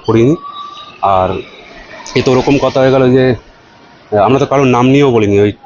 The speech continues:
ঠাকুর ঘরে কে, আমি তো কলা খাইনির মতো অবস্থা। মানে উ-, উনি কেন ওনার গায়ে নিলে আমি জানি না, উনি হয়তো তাহলে এর সাথে জড়িত থাকতে পারেন যে উনি বলছেন।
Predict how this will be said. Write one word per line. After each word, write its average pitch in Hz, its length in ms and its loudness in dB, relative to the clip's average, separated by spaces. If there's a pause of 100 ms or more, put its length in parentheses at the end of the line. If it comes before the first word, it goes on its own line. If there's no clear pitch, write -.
ঠাকুর 135 300 0
ঘরে 135 160 0
কে, 139 180 -2
আমি 123 160 0
তো - 140 -2
কলা 123 280 -2
খাইনির 131 320 2
মতো 123 240 0
অবস্থা। 110 440 -2 (600)
মানে 120 320 2
উ-, 127 240 2
উনি 139 160 4
কেন 139 180 0
ওনার 127 300 2
গায়ে 131 140 0
নিলে 127 200 2
আমি 123 140 2
জানি 113 220 0
না, 117 140 2 (360)
উনি 120 140 4
হয়তো 123 220 0
তাহলে 127 240 0
এর 123 400 0
সাথে 123 240 -2
জড়িত 214 260 0
থাকতে 123 360 -4
পারেন 107 240 -2 (960)
যে 117 100 2
উনি 113 180 2
বলছেন। 110 420 -2